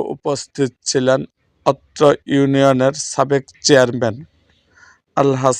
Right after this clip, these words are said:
কামরুজ্জামান লেবু এবং বিএনপি অঙ্গ ও সহযোগী সংগঠনের নেতৃবৃন্দ। এরকম আরও ভিডিও পেতে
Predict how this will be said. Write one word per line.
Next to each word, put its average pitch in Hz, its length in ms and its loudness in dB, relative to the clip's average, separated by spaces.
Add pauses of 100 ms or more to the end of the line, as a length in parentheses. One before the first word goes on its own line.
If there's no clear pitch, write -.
(160)
কামরুজ্জামান 139 1040 -2
লেবু 117 320 -4 (1040)
এবং 131 280 2 (140)
বিএনপি 135 600 4 (520)
অঙ্গ 139 320 -2 (640)
ও 131 120 4
সহযোগী 131 580 -2
সংগঠনের 123 760 -2
নেতৃবৃন্দ। 113 840 -2 (1000)
এরকম 139 460 -2
আরও 131 220 4
ভিডিও 127 380 -2
পেতে 113 300 -4